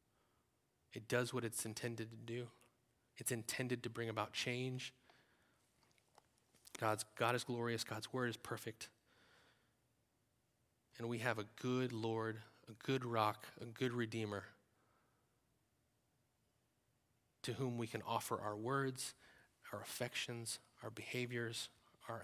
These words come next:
attitudes, our meditations. Offer two thousand twenty-two to the Lord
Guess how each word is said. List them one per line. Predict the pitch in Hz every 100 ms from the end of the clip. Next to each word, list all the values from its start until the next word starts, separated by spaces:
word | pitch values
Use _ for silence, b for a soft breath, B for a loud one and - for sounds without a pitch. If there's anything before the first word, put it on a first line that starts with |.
| 113
attitudes, | 117 113 - 117 117 - - b b b b b b -
our | 110
meditations. | 107 104 - - 107 98 - - _ _ _ _ - _ _ - _ _ _ _ _ b b b b b b b -
Offer | 151 - 147 135 -
two | 147
thousand | 139 120 120
twenty-two | 110 117 110 - 110
to | -
the | 104
Lord | 107 104